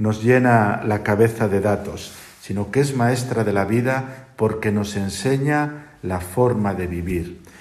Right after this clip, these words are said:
Lo que han hecho los antiguos, aquello por lo que han luchado nuestros antepasados, aquellas cosas que han dejado recuerdos. A veces recuerdos positivos, otras veces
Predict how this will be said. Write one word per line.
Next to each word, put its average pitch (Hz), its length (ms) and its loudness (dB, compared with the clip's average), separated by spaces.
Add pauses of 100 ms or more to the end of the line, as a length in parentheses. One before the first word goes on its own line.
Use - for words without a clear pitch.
(180)
Lo 107 220 0
que 127 180 2
han 135 160 4
hecho 147 320 2
los 95 240 -2
antiguos, 139 720 -2 (240)
aquello 117 640 0
por 92 180 -2
lo 90 160 -4
que 117 100 0
han 117 160 2
luchado 98 520 -2
nuestros 92 420 -4
antepasados, 98 840 -2 (340)
aquellas 143 640 2
cosas 120 540 0 (360)
que 131 100 2
han 135 200 4
dejado 110 600 2 (320)
recuerdos. 92 1080 -2 (360)
A 117 80 2
veces 147 320 6
recuerdos 131 640 4
positivos, - 880 -2 (160)
otras 117 340 -2
veces 120 480 0